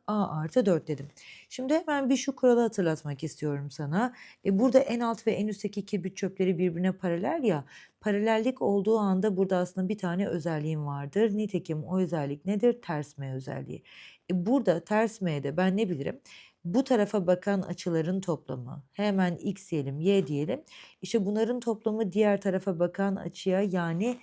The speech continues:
X artı Y'ye eşittir. Biz bunu biliriz. O halde hemen burada bana sorulan soru işaretini yerine aslında ben ne diyebilirim?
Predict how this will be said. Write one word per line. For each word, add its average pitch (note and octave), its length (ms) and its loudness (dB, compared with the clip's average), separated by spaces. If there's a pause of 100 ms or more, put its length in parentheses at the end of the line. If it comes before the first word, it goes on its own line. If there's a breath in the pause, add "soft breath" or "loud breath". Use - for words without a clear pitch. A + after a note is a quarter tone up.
(340 loud breath)
X C4 280 0
artı D#3+ 400 -4
Y'ye G3 520 4
eşittir. G#3 600 -2
Biz F#3 240 0
bunu F#3+ 180 -2
biliriz. D3 400 -4 (380 loud breath)
O G3+ 100 0
halde A3 300 4
hemen A3 420 0
burada F3+ 280 2
bana F3 220 0
sorulan D3 400 -2
soru E3 240 -4
işaretini D#3+ 640 -2
yerine F#3+ 420 0 (340 loud breath)
aslında G3+ 340 -2
ben G3+ 220 2
ne A3+ 140 2
diyebilirim? E3 580 2